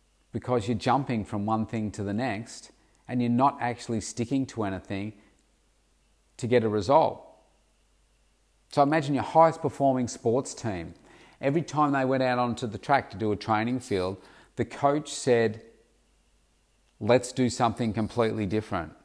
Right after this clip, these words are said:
You wouldn't get a, or get to practice the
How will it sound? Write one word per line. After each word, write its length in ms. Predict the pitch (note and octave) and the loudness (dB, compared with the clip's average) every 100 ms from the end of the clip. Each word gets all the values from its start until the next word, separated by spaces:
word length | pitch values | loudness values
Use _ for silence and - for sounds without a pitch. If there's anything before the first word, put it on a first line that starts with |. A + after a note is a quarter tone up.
| _ _ _ _ _ _ _ _ _ _ _ _ _ _ _ _ _ _ _ _ _ _ _ _ _ _ _ _ _ _ _ | _ _ _ _ _ _ _ _ _ _ _ _ _ _ _ _ _ _ _ _ _ _ _ _ _ _ _ _ _ _ _
You 140 | A#2+ B2+ | 0 2
wouldn't 360 | C3 C#3+ C3+ | 4 2 0
get 540 | - A2+ A#2 A2+ - _ | 2 2 2 -2 -14 _
a, 560 | G2 G2 G2 F#2+ F#2 F#2 - _ _ _ _ _ _ _ _ _ _ _ _ | 0 0 0 -4 -6 -10 -16 _ _ _ _ _ _ _ _ _ _ _ _
or 340 | G#2+ F2 F#2 G2+ | -8 -6 -6 -2
get 200 | A#2+ - | 0 0
to 60 | A2 | -4
practice 680 | - A2+ A2 - A2 F#2 - | 4 4 4 2 -2 -2 -6
the 540 | G#2+ G2+ F#2+ F#2 F2 | -4 -2 -2 -6 -10